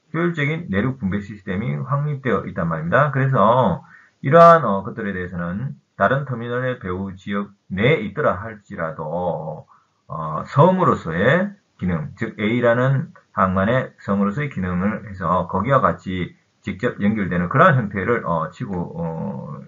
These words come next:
시할 수 있다는 겁니다. 어, 다음은, 어, 자연적 배후지, 예, 이거에 대해서, 어,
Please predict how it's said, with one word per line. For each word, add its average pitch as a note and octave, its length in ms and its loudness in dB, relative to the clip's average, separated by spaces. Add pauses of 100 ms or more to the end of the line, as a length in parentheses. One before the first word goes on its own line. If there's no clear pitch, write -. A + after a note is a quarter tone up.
(100)
시할 - 220 -8
수 G#2 180 -6
있다는 D#2+ 300 -4
겁니다. D2+ 600 0 (3250)
어, A2 440 4
다음은, D#3 560 8
어, F2+ 680 -4
자연적 D#3+ 500 -2
배후지, F#2 920 -8
예, E2+ 360 -10
이거에 G#2 340 -8
대해서, F2+ 320 -12
어, D#2+ 840 -10